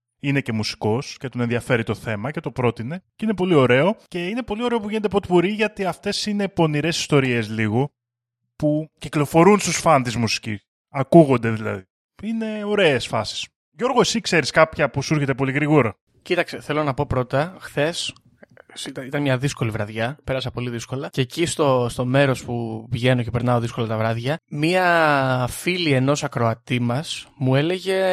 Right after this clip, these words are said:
Speaker 2: είναι μουσικός, ασχολείται με τη μουσική, και μου είπε, "Γιατί δεν κάνετε θεωρίες συνωμοσίας μουσικές, ας πούμε, γιατί δεν έχετε κάνει κάτι;" Και να, ορίστε πώς τα έφερε η τύχη, να κάνουμε σήμερα.
Speaker 1: Πάρ' το, βάλ' το εν τω μεταξύ,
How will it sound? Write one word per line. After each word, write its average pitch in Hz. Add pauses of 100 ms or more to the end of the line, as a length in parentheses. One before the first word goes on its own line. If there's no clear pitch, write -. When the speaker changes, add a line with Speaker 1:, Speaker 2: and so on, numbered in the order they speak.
(1000)
Speaker 2:
είναι 147
μουσικός, 143
ασχολείται 127
με 120
τη 113
μουσική, 117
και 165
μου 175
είπε, 208 (260)
"Γιατί 196
δεν 202
κάνετε 127 (360)
θεωρίες 143
συνωμοσίας 131
μουσικές, 127
ας 117
πούμε, 113
γιατί 113
δεν 135
έχετε 123
κάνει 113
κάτι;" 110
Και -
να, 180
ορίστε 156
πώς 127
τα 139
έφερε 120
η 113
τύχη, 147 (100)
να -
κάνουμε 190
σήμερα. 131
Speaker 1:
Πάρ' 151
το, 139
βάλ' 143
το 113
εν 101
τω 104
μεταξύ, 123